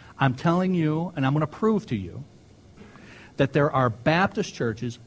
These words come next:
all over the place and even around us that if you made the mistake of wandering in there, you'd be scared to death. And some of you, I'm convinced, don't know that. Because thankfully, we have a lot of first-generation Christians in our church.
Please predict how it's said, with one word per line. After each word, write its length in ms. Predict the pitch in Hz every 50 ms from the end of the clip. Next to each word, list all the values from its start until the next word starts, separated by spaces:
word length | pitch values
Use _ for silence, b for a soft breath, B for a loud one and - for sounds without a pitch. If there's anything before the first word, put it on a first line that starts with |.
| -
all 260 | - 156 196 226 247
over 160 | 226 190 156 147
the 80 | 139
place 300 | - - - 131 131 -
and 160 | 123 117 123 131 -
even 220 | 190 226 226 247
around 400 | 226 208 190 185 185 175 175 165
us 240 | 143 120 120 - - B B B B
that 140 | 147 131 123
if 200 | 117 - 127 113
you 260 | 131 185 247 254 226
made 220 | 226 220 220 214
the 60 | 185
mistake 380 | 190 185 170 - - 156 156 -
of 100 | 143 123
wandering 540 | 117 120 135 160 180 208 220 226 214 214 202
in 160 | 180 151 135
there, 240 | 123 117 120 123 120 B B
you'd 140 | 156 156 131
be 100 | 139 135
scared 440 | - - - - - 170 160 151
to 40 | 147
death. 420 | 139 123 143 110 - - - - - - - - - - - - - - - - - - - - - - - - - - - - - B B B B B B B B B B B B B B B B B -
And 100 | 156 151
some 220 | - - 220 220
of 100 | 226 202
you, 240 | 180 185 180 180 180 180
I'm 140 | 170 165
convinced, 400 | 160 160 170 156 190 185 156 -
don't 160 | 160 147 147 151
know 160 | 156 147 135
that. 160 | 101 - - - - - - - - - - _ _ _ _ - - - - - - - - _ _ _ _ B B B B B B B B B B B
Because 360 | 143 - - 175 156 139 -
thankfully, 440 | - - 196 214 190 - 170 151 143
we 140 | 143 180 175
have 100 | 165 151
a 40 |
lot 180 | 143 143 135 135
of 60 | 131
first-generation 840 | - - 165 160 156 - 147 156 151 147 143 143 139 135 - 143 120
Christians 480 | - - 156 - - - 117 104 101 -
in 80 | 107
our 80 | 107 101
church. 240 | - - 123 -